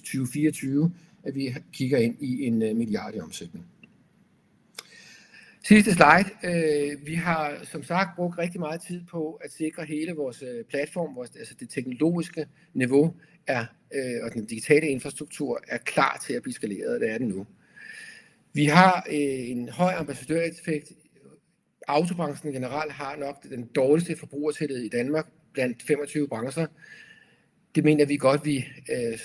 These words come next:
kan tappe ind i, i kvæg, at vi har den højeste kundetilfredshed i hele autobranchen. Vi kan tilbyde nogle attraktive priser. Øh, vi mener, vi kan skaffe en høj volumen, da vi er i gang med at lave aftaler med leasingselskaber.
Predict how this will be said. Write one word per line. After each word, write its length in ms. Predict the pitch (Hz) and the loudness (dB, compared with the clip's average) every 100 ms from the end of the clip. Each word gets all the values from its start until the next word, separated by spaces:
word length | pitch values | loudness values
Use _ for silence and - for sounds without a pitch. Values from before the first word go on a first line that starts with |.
| - - | -18 -12
kan 100 | 113 | -6
tappe 280 | - 117 127 | 4 4 6
ind 180 | 170 165 | 4 4
i, 260 | 156 151 - - - - | 4 0 -4 -10 -12 -6
i 140 | 143 | -6
kvæg, 300 | - 156 147 | 2 8 8
at 80 | 143 | 6
vi 80 | 135 | -2
har 200 | 127 127 | 0 0
den 80 | 139 | -2
højeste 520 | 120 156 156 147 151 - - - | 4 6 6 2 -4 -6 -20 -6
kundetilfredshed 760 | - 139 147 151 127 117 120 120 - | 2 2 2 0 0 0 -4 -6 -10
i 80 | - | -6
hele 240 | 123 127 | -2 0
autobranchen. 560 | 90 92 - 92 90 - - _ _ _ _ _ _ - - - - | -2 -6 -10 -12 -14 -18 -20 _ _ _ _ _ _ -20 -20 -20 -2
Vi 100 | 143 | 0
kan 80 | 147 | 8
tilbyde 280 | 175 175 | 10 10
nogle 180 | 160 143 | 8 4
attraktive 440 | 135 165 175 143 110 | 4 2 -4 -4 -4
priser. 420 | 143 151 165 185 175 - _ _ _ _ _ _ _ _ - | -2 0 0 -2 -4 -10 _ _ _ _ _ _ _ _ 2
Øh, 600 | 151 143 135 131 127 127 | 4 6 2 -2 -4 -4
vi 120 | 143 143 | -6 0
mener, 260 | 156 165 | 0 0
vi 100 | 151 | -2
kan 160 | 139 143 | -4 -8
skaffe 340 | - 135 165 | -4 -2 -2
en 60 | 151 | 0
høj 200 | 160 160 | 2 2
volumen, 380 | 147 127 147 175 | 0 2 4 4
da 80 | 147 | 2
vi 100 | 127 | -2
er 40 | |
i 40 | 120 | -6
gang 220 | 131 139 | -6 -8
med 80 | 135 | -10
at 80 | 127 | -8
lave 300 | 120 113 107 - - | -4 -4 -6 -16 -16
aftaler 440 | 123 135 - 156 123 | -6 -6 0 0 0
med 120 | 113 | -2
leasingselskaber. 840 | 139 170 175 170 147 151 143 139 | -2 -2 0 0 2 2 2 -2